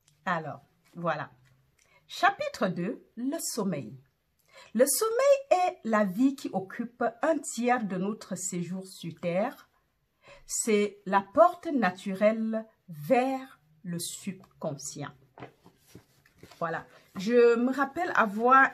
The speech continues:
introduit cette leçon par rapport au subconscient, euh, expliqué,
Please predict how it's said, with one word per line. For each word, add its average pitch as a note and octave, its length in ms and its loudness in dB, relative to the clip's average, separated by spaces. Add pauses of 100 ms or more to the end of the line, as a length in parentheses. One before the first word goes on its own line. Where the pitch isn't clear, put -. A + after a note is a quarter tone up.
introduit G3+ 680 -4
cette - 380 -10
leçon F#3 720 -6
par F3+ 120 -8
rapport F#3 500 -4
au F3+ 80 -6
subconscient, F3+ 800 -8
euh, D3+ 380 -12
expliqué, F3 680 -12